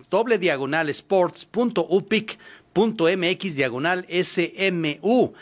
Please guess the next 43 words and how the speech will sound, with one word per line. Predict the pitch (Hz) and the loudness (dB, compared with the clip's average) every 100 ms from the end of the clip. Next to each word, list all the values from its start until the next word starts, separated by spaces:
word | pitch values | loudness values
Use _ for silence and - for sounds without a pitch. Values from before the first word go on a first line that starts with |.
| - - | -20 -8
e | 147 | -6
ingresa | 139 147 247 233 180 180 - | -4 0 0 0 -2 -2 -6
el | 113 110 | -8 -4
código | 202 196 170 180 | -2 0 2 2
Don | 147 143 131 | 2 -2 0
David | 131 143 233 226 | -2 -2 -4 -4
M | 165 185 196 170 147 | -2 -2 0 0 -2
F | - 123 - - _ - | -4 -8 -10 -20 _ -12
y | - | -2
participa | 247 240 214 226 226 214 | -2 -2 -6 -4 -2 -2
para | 156 139 | 0 0
ganar. | 127 170 202 123 _ _ _ _ | 0 0 -2 -4 _ _ _ _
Como | - 240 247 | -2 2 4
la | 247 | 2
béisbol, | 233 226 254 165 - | 2 2 2 0 -6
con | - 135 214 | -6 -4 -4
upic | 220 233 - | -4 -4 -4
punto | - 208 196 180 | -2 0 2 0
m | 208 185 | 2 -2
x | 202 202 180 - - - - | -2 -4 -4 -6 -12 -14 -4
siempre | - 214 247 233 240 226 220 | 0 2 0 0 2 2 -2
ganas. | 143 170 175 143 113 - - - - - - - - - - _ | -2 -2 -2 -6 -4 -2 -2 -4 -8 -20 -20 -20 -20 -18 -18 _
Bien, | 156 269 285 | 0 0 0
y, | 180 - | -6 -4
y | 175 175 170 175 165 | -4 -2 0 -2 -2
para | 170 165 156 | -2 -2 -2
seguir, | 175 175 254 | -4 -4 -4
para | 240 185 | -2 -2
continuar | 180 151 175 233 | -4 -2 -2 -2
con | 233 202 | 0 -2
el | 151 | 0
tema | 185 208 208 | 0 0 2
de, | 156 147 131 | 2 0 -2
de | 143 | 0
los, | 143 131 - | 0 -2 -4
de | 127 | -2
los | 131 113 | -2 0
Dyers, | 214 202 156 170 - - | 2 2 0 -2 -4 -6
eh, | 123 123 117 123 120 | -6 -6 -4 -4 -4
hablando | 120 160 196 196 | 0 0 0 0
de | 151 | 0
si | - 156 143 | 0 0 2
es, | 180 - - | 0 -2 -6